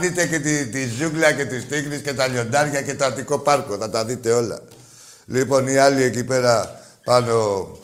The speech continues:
έχουνε βρει το, τον προπονηταρά. Εν τω μεταξύ, παρεμπιπτόντως, ο παοκ,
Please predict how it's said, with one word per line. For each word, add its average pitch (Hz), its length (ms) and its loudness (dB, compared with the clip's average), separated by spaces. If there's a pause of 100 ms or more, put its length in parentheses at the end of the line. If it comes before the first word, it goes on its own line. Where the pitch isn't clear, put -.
έχουνε 117 340 -4
βρει 113 180 -6
το, 104 340 2
τον 104 140 -4
προπονηταρά. 98 1040 -2 (1080)
Εν 87 80 -14
τω 98 100 -6
μεταξύ, 104 380 -4
παρεμπιπτόντως, 113 640 -2
ο 113 80 -8
παοκ, 120 320 -2